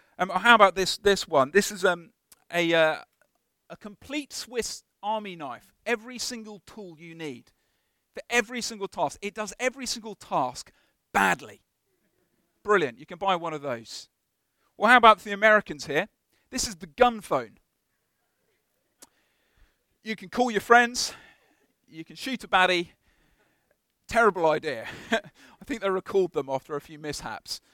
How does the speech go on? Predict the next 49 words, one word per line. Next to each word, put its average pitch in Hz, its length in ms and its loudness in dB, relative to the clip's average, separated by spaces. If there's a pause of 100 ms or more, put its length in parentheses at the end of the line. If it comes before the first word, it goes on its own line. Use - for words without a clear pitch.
(720)
You, 214 240 -20
you 247 140 -8
see, 262 160 -8
the, 240 140 -10
the 247 120 -2
idea 269 220 0
of 208 80 -8
multi-use, 226 840 -2
it, 175 200 -10
it, 214 160 -12
it 220 140 -12
doesn't 247 260 0
always 214 300 2
work, 160 360 4
does 151 220 0
it? - 400 -16 (1300)
So 214 120 -10
whilst 262 300 2
it 262 80 -6
is 226 120 -2
true 185 340 2
that 165 160 -10 (100)
as 226 220 0
Christians 175 460 -4
we're 185 140 -4
all 220 160 -4 (460)
involved 190 340 2
in 165 80 -8
the 160 80 -12
same 160 280 -6
business, 135 500 -12
building 196 380 0
up - 160 -14
the 156 60 -18
wall, 135 220 -18
building 190 380 -8
up - 100 -14
the - 80 -20
kingdom, 131 520 -20 (1800)
God 247 180 2
does 214 180 -2
not 233 220 -2
expect 214 420 0
us 190 140 -8
all 202 100 -8
to 156 120 -20
be 180 100 -14
multi-use 185 680 -4
appliances 180 800 -8